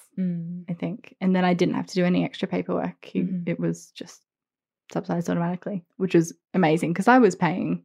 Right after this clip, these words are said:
Speaker 2: over a hundred dollars a month for it
Speaker 1: Mm.
Speaker 2: and it was still worth it for me. I don't think
Speaker 1: Yeah.
Speaker 2: I would have kept my job if I had, and not 'cause I work for, like, a chain gang or anything.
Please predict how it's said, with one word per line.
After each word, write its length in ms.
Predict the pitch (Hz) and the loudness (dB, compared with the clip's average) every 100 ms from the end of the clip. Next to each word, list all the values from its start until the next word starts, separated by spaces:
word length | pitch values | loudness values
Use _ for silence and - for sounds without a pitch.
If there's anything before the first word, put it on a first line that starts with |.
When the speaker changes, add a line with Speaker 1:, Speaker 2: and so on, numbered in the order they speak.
| _ 196 | _ 2
Speaker 2:
over 140 | 185 | 4
a 20 | |
hundred 240 | 175 175 165 | 4 2 2
dollars 240 | 156 170 | 0 0
a 40 | |
month 200 | - 80 - | -2 -4 -6
for 160 | - | -6
it 120 | - 175 | -4 -4
Speaker 1:
Mm. 420 | 165 160 160 165 | -6 -10 -12 -4
Speaker 2:
and 140 | 170 175 | 0 2
it 80 | |
was 120 | 175 170 | 0 -4
still 420 | - - 160 160 | -10 0 2 2
worth 260 | - 170 | 0 -4
it 120 | - - | -8 -8
for 100 | - | -8
me. 220 | 233 - _ - | -8 -10 _ 0
I 80 | 175 | 2
don't 260 | 170 151 | 4 2
think 120 | 160 165 | 2 0
Speaker 1:
Yeah. 40 | |
Speaker 2:
I 40 | |
would 100 | - | 0
have 100 | 170 | -2
kept 140 | - - | -4 -4
my 100 | 185 | -2
job 220 | 175 - | -2 -2
if 140 | 175 | -4
I 200 | - 170 165 | -4 -4 -4
had, 180 | 170 170 | -4 0
and 140 | 175 | 2
not 180 | 170 - | 4 2
'cause 140 | 185 | 0
I 80 | 165 | 0
work 260 | 180 175 - | 0 -4 -6
for, 140 | 156 | -6
like, 380 | 175 170 - _ | -4 -6 -8 _
a 60 | - | -10
chain 240 | - 170 | -2 -2
gang 220 | 170 - - | 0 -2 -4
or 80 | |
anything. 360 | - - - | -4 -4 -4